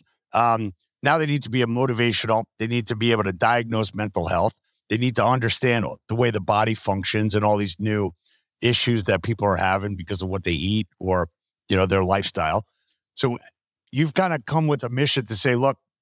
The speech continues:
I'm not gonna tell you, go hire ten personal trainers that know each one of these things. It does not cost effective. It'll never happen." So I have to basically bundle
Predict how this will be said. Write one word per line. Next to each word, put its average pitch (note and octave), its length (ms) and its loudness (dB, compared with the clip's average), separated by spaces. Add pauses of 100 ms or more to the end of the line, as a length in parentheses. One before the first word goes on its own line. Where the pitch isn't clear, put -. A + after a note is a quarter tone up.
(160)
I'm D3 140 2
not F#3 240 2
gonna D3 200 0
tell D3 220 0
you, B2 200 0 (100)
go C#3+ 160 0
hire C3+ 220 2
ten C3 320 -6
personal C3 440 -12
trainers G#2 540 -2 (280)
that B2 120 2
know B2+ 220 2
each B2 200 -2
one B2+ 160 0
of A2 80 -8
these G#2 180 -2
things. B2+ 340 -2
It A2+ 140 -12
does A#2+ 260 0
not B2+ 200 0
cost - 320 -2
effective. E2 440 -2
It'll F#2+ 160 -4
never F#2 280 -2
happen." D#3 420 -2 (340)
So - 120 0
I C3 80 4
have D3 120 0
to - 80 -6
basically C3 640 -2
bundle C#3 680 0